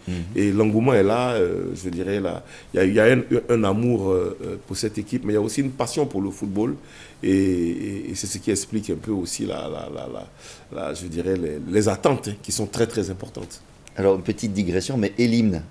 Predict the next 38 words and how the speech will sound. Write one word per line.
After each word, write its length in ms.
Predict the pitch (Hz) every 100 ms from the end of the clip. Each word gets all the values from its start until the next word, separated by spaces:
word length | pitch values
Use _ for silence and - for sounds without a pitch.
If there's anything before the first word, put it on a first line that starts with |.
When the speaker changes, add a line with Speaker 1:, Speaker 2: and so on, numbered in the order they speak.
| -
Speaker 1:
de 140 | 98
la 140 | 90 85
can, 260 | 95 92
vous 100 | 90
le 100 | 98
trouvez 260 | 92 104 101
comment ? 300 | 104 98 101 - - - - -
Speaker 2:
Ah, 300 | 107 113 98 101
l'hymne 160 | 104
de 80 | 92
la 120 | 85
can, 180 | - 95 92
c'est 200 | - 92
une, 80 | 90
c'est 220 | - -
une 80 | 90
merveille. 380 | 98 104 113 92
Speaker 1:
C'est 240 | 123 110
une 140 | 120 113
merveille. 240 | 127 131
Speaker 2:
C'est 80 | 113
une 40 |
Speaker 1:
Alors, 140 | 123 123
il 40 |
faut 100 | 123
Speaker 2:
merveille. 220 | 147 135
Speaker 1:
dire, 60 | 127
je 100 | 117
rappelle 440 | 127 139 147 135 110
que 140 | 123
donc 340 | 110 123 117
il 140 | 113 110
est, 280 | 104 98 -
il 160 | 110 104
est 240 | 98 - - - -
interprété 800 | 107 104 - - 101 113 104 104 - - - 147
en 180 | 151
français, 680 | 131 143 117 107 - 117 110